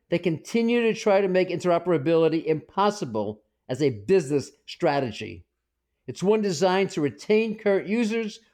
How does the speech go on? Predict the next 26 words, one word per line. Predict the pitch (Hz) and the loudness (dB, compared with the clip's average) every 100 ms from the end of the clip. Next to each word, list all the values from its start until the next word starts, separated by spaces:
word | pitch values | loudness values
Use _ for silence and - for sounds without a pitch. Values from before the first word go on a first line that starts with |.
| _ | _
who | 175 | 0
might | 170 160 | 0 2
otherwise | 190 226 220 208 190 - - _ | 2 2 4 4 2 0 -12 _
shift | - - 277 285 | -10 -2 -2 0
to | - | 0
a | 233 | 0
competitor | 233 214 190 180 143 123 110 - - | 0 0 -2 0 0 0 -2 -10 -2
or | 151 | 0
a | 165 | 2
new | 190 | 0
technology | 202 196 - 185 190 170 180 | 0 -4 -2 2 2 0 -4
platform | 180 156 151 - 117 110 107 _ _ _ | 0 0 0 -6 -6 -6 -8 _ _ _
if | 131 | -6
the | 165 | -4
data | 139 180 190 202 | 2 4 4 4
already | 170 190 196 180 175 185 | 4 4 4 2 0 -2
entered | 240 277 | -2 0
in | 214 | 0
their | 175 | 0
current | 160 170 151 | -2 -2 -2
systems | - 143 - 131 123 - _ _ | -4 -10 -8 -8 -8 -12 _ _
could | 156 | -2
be | 175 - | -2 -2
easily | 226 269 240 247 240 240 220 - _ - | 0 0 2 4 4 2 -6 -14 _ -10
and | 135 | -10
quickly | - 240 226 208 202 185 - | -2 -2 0 2 2 0 -8